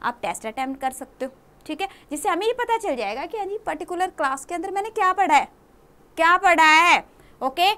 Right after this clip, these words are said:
अब उसके बाद में जो दूसरा हमें मिल रहा है कि अब मान लो अपना एलसीएम, एचसीएफ़ मान लो आपने कंप्लीट कर लिया या फिर नंबर सिस्टम कंप्लीट कर लिया, उसके बाद प्रैक्टिस क्वेश्चंस के लिए कहाँ जाए,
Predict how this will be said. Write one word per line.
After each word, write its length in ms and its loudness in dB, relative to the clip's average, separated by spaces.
अब 220 0
उसके 240 -4
बाद 240 4
में 120 -4
जो 120 -2
दूसरा 340 0
हमें 240 2
मिल 200 -2
रहा 140 0
है 80 0
कि 180 -8
अब 240 2
मान 240 -4
लो 120 0
अपना 280 0
एलसीएम, 400 -2
एचसीएफ़ 300 -4
मान 200 -4
लो 60 0
आपने 200 -4
कंप्लीट 400 -8
कर 160 -6
लिया 160 -6
या 160 -6
फिर 140 -12
नंबर 260 -10
सिस्टम 340 -14
कंप्लीट 420 -12
कर 140 -10
लिया, 180 -8
उसके 160 -12
बाद 180 -6
प्रैक्टिस 420 -8
क्वेश्चंस 460 -8
के 120 -10
लिए 160 -8
कहाँ 260 -10
जाए, 160 -14